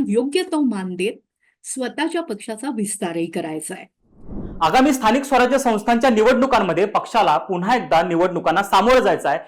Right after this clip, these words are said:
Speaker 2: आणि या निवडणुकांमध्ये कदाचित त्यांना महायुतीच्याच घटक पक्षांकडून आव्हान उभं राहू शकतं. भाजप दोन हजार एकोणतीस पर्यंत स्वबळावर लढवण्याची तयारी करताना दिसतोय.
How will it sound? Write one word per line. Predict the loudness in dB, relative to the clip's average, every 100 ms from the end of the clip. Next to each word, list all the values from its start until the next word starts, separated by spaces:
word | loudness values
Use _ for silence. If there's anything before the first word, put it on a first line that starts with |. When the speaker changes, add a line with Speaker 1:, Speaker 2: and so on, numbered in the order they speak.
| -8 2
Speaker 2:
आणि | 4 8
या | 8
निवडणुकांमध्ये | 8 6 6 4 4 4 2 2
कदाचित | 4 4 0
त्यांना | -2 -2 0 -2 -2 -10
महायुतीच्याच | -2 2 6 4 4 2 0 2
घटक | 0 0 -4
पक्षांकडून | -8 -8 -4 -4 -2 -2
आव्हान | 0 0 0 2
उभं | 6 6
राहू | 6
शकतं. | 0 -6 -12 -16 _ _ _
भाजप | 0 2 4 4
दोन | 6 6
हजार | 6 4 4
एकोणतीस | 2 2 2 0 0
पर्यंत | 0 2 0
स्वबळावर | -2 0 2 4 4 4
लढवण्याची | 2 0 0 -2 0
तयारी | 4 6
करताना | 4 4 2 0
दिसतोय. | -4 -6